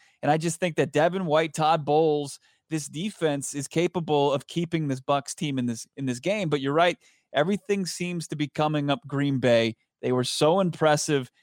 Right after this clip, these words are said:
after getting the lone bye week in the N F C and just came out and, and put, hung one on, as you mentioned, the best defense in the N F L. Yeah, I, I like Green Bay in this game, but hopefully that Tampa Bay Buccaneers keeps our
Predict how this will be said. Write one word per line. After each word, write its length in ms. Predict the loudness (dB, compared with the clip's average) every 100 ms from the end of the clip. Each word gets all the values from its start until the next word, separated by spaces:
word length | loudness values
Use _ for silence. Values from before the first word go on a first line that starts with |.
| _
after 320 | -2 -2 -2
getting 340 | -2 0 0 -2
the 100 | -6 -8
lone 360 | -2 2 2 2
bye 280 | 2 2 2
week 420 | 2 0 -2 -10 _ _
in 120 | -10 -4
the 160 | -2
N 120 | -2
F 100 | -2
C 480 | -6 -4 -4 -4 -6 -12 _ _
and 200 | -4 -2
just 220 | -4 -6
came 280 | -4 -4 0
out 280 | 2 2 0
and, 160 | -4 -6
and 260 | -6 -10 -4
put, 200 | -4 -4
hung 300 | 0 0 2
one 200 | 2 4
on, 460 | 4 4 2 -4 -12 _ _
as 220 | -2 0
you 60 | 0
mentioned, 400 | 0 0 -2 -4
the 60 |
best 340 | 0 2 2 0
defense 540 | -2 -2 -2 -2 -4
in 200 | -4 -4
the 160 | -2 -2
N 120 | -4
F 160 | -4 0
L. 340 | 2 0 -4 _ _ _
Yeah, 260 | 0 0 0
I, 40 |
I 40 | 0
like 200 | 0 0
Green 240 | -4 0
Bay 160 | 0 0
in 100 | 0
this 160 | -4
game, 340 | -2 -2 -2 0
but 160 | 0
hopefully 420 | 2 0 -2 -4
that 180 | 0 -2
Tampa 240 | -2 -4 -4
Bay 180 | -4 0
Buccaneers 640 | 0 0 -2 -4 -4 -8 _ _ _
keeps 520 | -10 -8 -8 -10 -14 -16 _ _ _
our 220 | 0 0